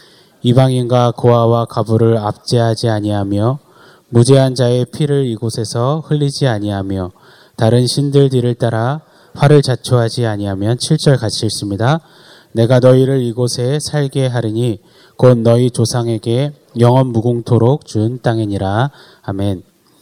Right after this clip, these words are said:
어, 이런 경험 한 번쯤 있으실 거라고 생각이 됩니다.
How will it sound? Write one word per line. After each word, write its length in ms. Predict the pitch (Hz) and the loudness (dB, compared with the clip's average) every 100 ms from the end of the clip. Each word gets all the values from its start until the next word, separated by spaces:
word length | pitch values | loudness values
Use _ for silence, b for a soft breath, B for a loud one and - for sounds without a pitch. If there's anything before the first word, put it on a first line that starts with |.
| B B B B B - | B B B B B -10
어, 80 | 95 | -4
이런 340 | 107 160 175 | 2 4 4
경험 280 | 156 135 139 | 0 0 0
한 160 | 147 170 | 0 2
번쯤 480 | 165 160 - 156 | 2 0 -2 -2
있으실 460 | 110 - 131 123 139 | -2 -2 -4 -2 -2
거라고 380 | - 123 113 120 | -2 -2 -2 -2
생각이 380 | 135 131 123 127 | -2 -2 -2 -2
됩니다. 540 | 104 98 95 90 | -2 -4 -6 -8